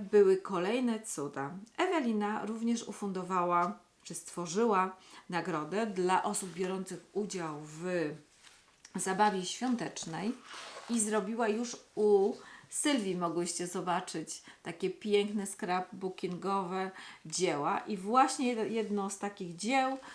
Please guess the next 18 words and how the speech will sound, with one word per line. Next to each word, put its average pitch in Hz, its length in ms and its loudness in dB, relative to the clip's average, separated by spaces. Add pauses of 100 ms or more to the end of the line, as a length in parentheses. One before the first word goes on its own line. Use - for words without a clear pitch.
(400)
wykonane 208 560 -2
przez 202 320 -8
Ewelinę 196 580 -2 (280)
trafi 196 440 2
do 233 240 2
Was. 269 340 0
To 202 100 -2
jest 180 220 -2
zapakowane, 180 800 -2
więc 180 280 -6
nie 202 140 0
wiem, 180 200 -4
co 175 140 -8
jest 160 220 -6
w - 40 -8
środku, 170 600 -2 (520)
w - 240 -20
tym, 185 340 0